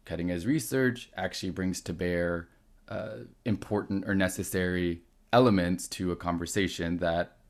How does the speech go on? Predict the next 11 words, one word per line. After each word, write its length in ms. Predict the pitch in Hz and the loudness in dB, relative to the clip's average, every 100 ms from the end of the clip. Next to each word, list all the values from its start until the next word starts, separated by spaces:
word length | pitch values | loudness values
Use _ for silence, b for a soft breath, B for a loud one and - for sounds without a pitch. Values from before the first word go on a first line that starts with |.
| - | -4
ultimately, 680 | 98 - 95 95 98 110 131 - - - _ _ | -4 -2 -6 -4 -2 -2 -4 -12 -20 -20 _ _
you 80 | 87 | -6
know, 160 | 82 95 - - | -6 -8 -12 -4
professors 520 | 101 90 82 92 85 | -2 -2 -4 -4 -4
will 120 | 107 | -2
have, 360 | 175 - 62 - b b b - | 0 0 -4 -14 b b b -2
uh, 200 | 85 82 | -2 -2
because 260 | - 87 | -6 -10
it's 120 | 85 | -6
their 120 | - - | -2 2
areas. 400 | 175 - - | 2 2 -4